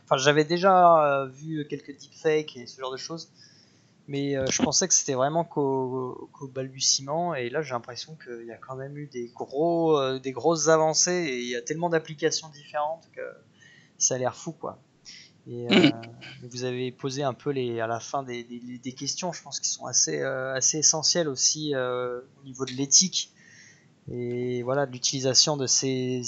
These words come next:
Speaker 1: I A pour le bien, euh, comme pour le moins bien, <laughs> c'est, euh, ça va être difficile de, d'un point de vue, euh, d'un point de vue juridique, de, d'encadrer tout ça.
Speaker 2: C'est ça, oui.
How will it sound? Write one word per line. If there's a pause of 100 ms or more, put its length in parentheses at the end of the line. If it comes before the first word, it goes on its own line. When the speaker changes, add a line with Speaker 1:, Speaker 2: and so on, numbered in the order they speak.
(120)
Speaker 1:
I
A
pour
le
bien,
euh,
comme (180)
pour
le
moins
bien,
<laughs>
c'est,
euh,
ça
va
être (180)
difficile
de, (560)
d'un
point
de
vue,
euh, (1300)
d'un
point
de
vue
juridique,
de,
d'encadrer
tout
ça. (800)
Speaker 2:
C'est
ça,
oui.